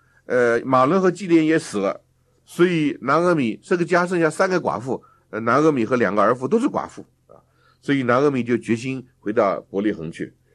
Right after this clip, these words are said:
而这个时候，呃，路德和，呃，俄尔巴，就是，呃，另外一个儿妇，他们都要回去。但是经过了一番试验以后，只有路德因为专心爱拿俄米，他就决定回到伯利恒去。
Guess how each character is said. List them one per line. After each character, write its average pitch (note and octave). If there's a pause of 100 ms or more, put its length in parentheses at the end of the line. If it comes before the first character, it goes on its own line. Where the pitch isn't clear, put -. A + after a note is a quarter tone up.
(220)
而 E3+
这 B3
个 G3+
时 D3+
候， C#3 (220)
呃， A#2 (100)
路 A3+
德 C#3
和， B2+ (240)
呃， G2+ (120)
俄 C3+
尔 C#3+
巴， B2+
就 B2+
是， A#2 (200)
呃， F#2+
另 F3
外 C#3
一 B2
个 A2+
儿 G2
妇， G#2+ (140)
他 -
们 G#2
都 G3
要 D3+
回 E2+
去。 - (480)
但 C#3
是 C3
经 F3
过 E3
了 D3+
一 D3
番 C#3
试 D#3+
验 C3+
以 G2+
后， G2+
只 F3+
有 D3
路 F3
德 A2 (220)
因 C3+
为 B2+
专 D#3
心 D3
爱 C3
拿 G#2
俄 B2
米， F#2+ (180)
他 F#2
就 F2+
决 G2+
定 A2+
回 F#2
到 F#2
伯 D#2+
利 E2
恒 D2
去。 C2+